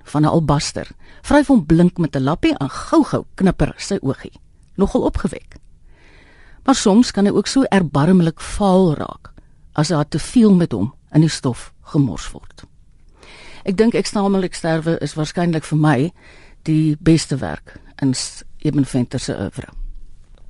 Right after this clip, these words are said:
Ek is baie lief vir Afrikaanse poësie en ek lees dit nogal graag. En dis 'n gedig wat ek op hoërskool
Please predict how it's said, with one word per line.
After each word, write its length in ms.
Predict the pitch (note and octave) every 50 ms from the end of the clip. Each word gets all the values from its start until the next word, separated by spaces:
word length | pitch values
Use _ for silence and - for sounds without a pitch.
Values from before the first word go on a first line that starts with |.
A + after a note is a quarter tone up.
| - - - - - - - - - - - - - - - - -
Ek 120 | - A3+
is 80 | C#4 B3
baie 200 | G#3+ B3 C#4+ D4+
lief 240 | C4 F#3 G3 G#3 -
vir 280 | - - - - -
Afrikaanse 600 | - - - - F3 - F#3+ E3+ E3+ E3 - -
poësie 540 | D#3+ - D#3 D3 C#3 - - - D3+ G3+ A#3 -
en 120 | E3 E3
ek 80 | D#3+ -
lees 240 | D#3+ E3 E3+ -
dit 140 | - F#3 -
nogal 260 | F#3+ E3 - - D#3
graag. 540 | - - - - A#3+ E3+ G#2+ C3+ E3+ - - - - - - - - - - - - - -
En 360 | - F3 F3+ F3+ F3+ F#3 - - - - - - - - - -
dis 200 | - E3 D3+ -
'n 300 | F3 E3 D#3+ D#3+ D#3+ D#3
gedig 320 | - - D#3 C#3+ D#3+ E3 -
wat 120 | G#3 -
ek 160 | - - -
op 100 | E3 D3
hoërskool 500 | D3 D3+ E3+ E3+ - - F#3+ E3+ D#3+ D3+